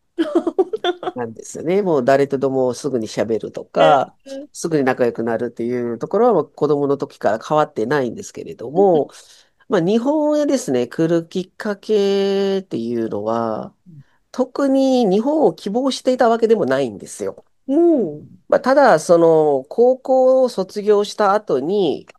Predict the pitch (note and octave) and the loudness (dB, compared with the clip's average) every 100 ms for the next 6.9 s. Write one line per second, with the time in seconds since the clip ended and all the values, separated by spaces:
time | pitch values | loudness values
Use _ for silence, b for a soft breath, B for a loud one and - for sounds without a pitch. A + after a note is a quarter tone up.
0 | B3 G#3+ B3 B3+ B3 B3+ A#3+ - C#3 D#3+ | -2 0 0 0 0 -2 -2 -4 -4 -4
1 | - - _ _ _ - A3 D#3+ E3+ - | -6 -14 _ _ _ -12 -4 -2 -2 0
2 | G#3+ D#3 D#3+ F3+ F3+ E3+ B2 B2 B2 C#3 | 2 4 4 4 4 4 2 0 -4 -2
3 | C#3+ D3 F#3+ G#3+ - B2 B2 C3 D3 F3+ | -2 0 -2 -2 -4 -4 -2 -2 0 0
4 | - B B B G3+ B C3 B2+ - A#2+ | 0 B B B -16 B -4 -4 -2 -2
5 | A#2 A#2 G#3+ B3+ - - D#3+ D3+ C#3 C#3+ | -2 0 0 2 2 0 2 2 4 2
6 | D3 - - _ - B2+ B2+ A2+ - | 0 -6 -10 _ -4 0 2 0 -4